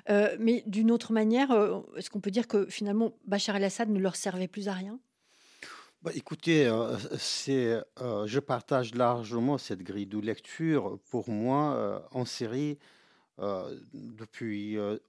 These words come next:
Speaker 2: au mois deux mille onze, euh, nous avons un État structurellement fragile. On est dans la situation d'un État fragile qui n'est pas autonome, euh, qui n'a pas sa, sa souveraineté.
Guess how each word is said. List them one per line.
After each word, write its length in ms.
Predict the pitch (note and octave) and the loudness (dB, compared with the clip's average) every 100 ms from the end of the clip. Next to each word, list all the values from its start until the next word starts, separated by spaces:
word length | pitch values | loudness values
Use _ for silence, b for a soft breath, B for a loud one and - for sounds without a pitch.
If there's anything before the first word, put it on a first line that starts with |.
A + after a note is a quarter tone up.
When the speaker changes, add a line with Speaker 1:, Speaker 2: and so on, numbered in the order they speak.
| - | -4
Speaker 2:
au 80 | B2 | 0
mois 180 | B2+ | 2
deux 120 | B2+ A#2 | 2 2
mille 240 | A2+ A2 - | 0 -2 -2
onze, 380 | C#3 D#3+ C3+ A2+ | 0 2 0 0
euh, 360 | A2 G#2+ G#2 F#2+ - - | 0 0 -2 -6 -12 -4
nous 280 | B2+ A#2+ A#2 | -2 0 -2
avons 240 | A2 B2 | -2 -2
un 140 | A2 G#2+ | 0 -2
État 840 | G#2 - B2+ B2 G#2+ G2 F#2+ F2+ F2+ | -2 -2 0 2 2 0 -4 -10 -12
structurellement 1040 | - - E3 - B2 - A2+ G#2+ G#2 A2 | -8 -2 -2 -2 -8 -4 -2 0 2 0
fragile. 840 | G2+ - - A#2+ G#2 C3 F3+ G2+ - _ | 0 -4 0 2 4 4 4 2 -6 _
On 100 | G2+ | -2
est 100 | G2+ | -2
dans 160 | A2+ A#2 | -2 -2
la 120 | G#2 | -2
situation 600 | - G2 - G2 - B2+ | -4 -8 -4 -4 -2 -4
d'un 240 | F2+ F#2 | -2 -4
État 360 | F#2 F2+ A2 G2 | -4 -4 0 0
fragile 720 | - - - A2+ - D3+ E3+ D#3+ B B B B - | -2 -2 0 0 2 0 0 -4 B B B B -12
qui 180 | - B2+ | -2 0
n'est 140 | G#2+ | 0
pas 160 | - A2+ | 0 2
autonome, 720 | A#2 - B2 C3 D#3 F#3 F3+ - | 0 2 2 2 2 0 -2 -4
euh, 140 | A2+ | -4
qui 240 | G#2 - A#2+ | -4 -6 -2
n'a 160 | A2 | -2
pas 180 | - A#2+ | 0 -2
sa, 440 | - A#2 G#2 G2+ G2+ | 0 2 4 4 2
sa 160 | - | -2
souveraineté. 840 | G2+ - G2+ G#2 G#2 G#2+ D3 F3+ F#3+ | -4 -4 -4 -2 -2 0 2 2 0